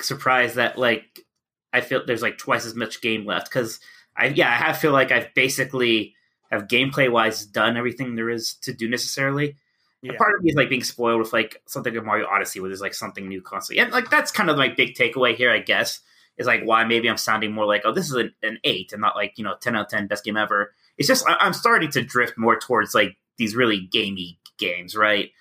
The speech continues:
Speaker 2: Yeah.
Speaker 1: Like, like, like, my, if you ask me, like, my favorite genres right now are, like, three D platformers and, like, R P Gs and, and that's, and kind of stuff like that.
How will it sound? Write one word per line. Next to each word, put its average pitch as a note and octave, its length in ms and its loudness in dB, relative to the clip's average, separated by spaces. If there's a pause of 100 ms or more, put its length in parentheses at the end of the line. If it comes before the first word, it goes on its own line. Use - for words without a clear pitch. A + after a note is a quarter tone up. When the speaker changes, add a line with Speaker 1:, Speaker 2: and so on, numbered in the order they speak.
Speaker 2:
Yeah. G#2 560 0
Speaker 1:
Like, A#2 120 0
like, A2+ 180 2
like, A#2 240 2
my, A#2 60 4
if A#2 160 -4
you C#3 160 2
ask C#3+ 140 0
me, C#3+ 60 4
like, A#2+ 100 0
my G#2+ 120 4
favorite C#3 280 2
genres A#2 380 4
right A2+ 100 0
now G#2+ 140 2
are, G2+ 120 4
like, F#2+ 160 -2
three - 220 -4
D B2+ 260 2
platformers G2 840 2
and, F#2 80 -2
like, F#2 180 0
R F#2+ 140 2
P F#2+ 200 -2
Gs F2+ 640 -6
and, F2+ 140 -18
and F2 160 -12
that's, F#2 340 -6
and F#2+ 160 -18
kind - 180 -2
of - 40 -16
stuff - 220 0
like F#2+ 160 -2
that. F#2 280 2